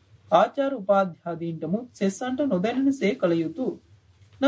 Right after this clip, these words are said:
භික්කවේ කේනචි පරියායේන ජාත රූප රජතං සාදී තබ්බං. යයි වදාළ බැවින් රන් රිදී මුල මුදල් පිළිගැනීම, මුදල් සම්මාදම් කිරීම, සිවුරු පිරිකර පොත්පත් ආදිය මුදලට දීම, අරමුදල් පිහිටුවීම,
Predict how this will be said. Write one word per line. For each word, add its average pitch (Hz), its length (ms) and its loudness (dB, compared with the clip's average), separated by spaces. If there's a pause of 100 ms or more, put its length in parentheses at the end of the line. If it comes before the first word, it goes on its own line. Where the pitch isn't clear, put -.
භික්කවේ 185 540 0
කේනචි 226 440 -6
පරියායේන 190 720 -2
ජාත 214 280 2
රූප 226 260 -16
රජතං 180 460 -2
සාදී 190 440 0
තබ්බං. 165 460 2 (1400)
යයි 208 200 4
වදාළ 185 400 0
බැවින් 190 420 -4
රන් 220 220 0
රිදී 269 260 -4
මුල 208 200 -2
මුදල් 185 320 0
පිළිගැනීම, 180 580 -2 (160)
මුදල් 214 320 -2
සම්මාදම් 175 580 0
කිරීම, 196 520 -4
සිවුරු 254 440 -4
පිරිකර 196 380 0
පොත්පත් 202 500 0
ආදිය 180 300 -2
මුදලට 170 400 -2
දීම, 180 320 -2 (140)
අරමුදල් 247 500 -2
පිහිටුවීම, 185 560 -2